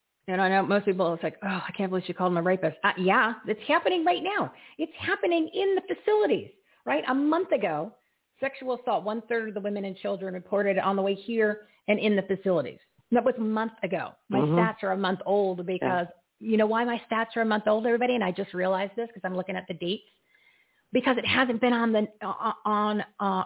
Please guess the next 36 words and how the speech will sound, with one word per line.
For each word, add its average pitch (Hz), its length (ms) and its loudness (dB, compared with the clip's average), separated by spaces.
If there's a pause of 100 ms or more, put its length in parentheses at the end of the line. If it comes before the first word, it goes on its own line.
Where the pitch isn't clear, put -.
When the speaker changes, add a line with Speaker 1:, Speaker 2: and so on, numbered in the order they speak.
Speaker 1:
on 214 120 4
the 208 40 4
news 226 380 4
or 208 80 -2
even, 226 320 -2
even 226 180 0
the 214 100 0
alternative 208 500 -6
news 180 260 -6 (380)
hasn't 226 320 2
been 214 160 4
really 202 320 4
reporting 214 580 0
on 120 200 -6
it. 110 100 -12 (880)
So 254 60 2
I'm 240 80 4
like, 247 180 2
"Wait 370 100 4
a 415 140 2
second." 147 320 -4
Now 294 160 -8
I'm 370 100 -2
looking 294 220 -4
and 208 100 -2
I 185 40 -2
went, 185 180 -6 (180)
"Oh, 277 520 -4 (140)
so 220 60 0
nobody's 311 540 4 (100)
talking 143 320 -2
about - 300 -8
it." - 80 -20 (120)
So 294 80 -8 (140)
n-, 294 200 -2
I, 277 320 -2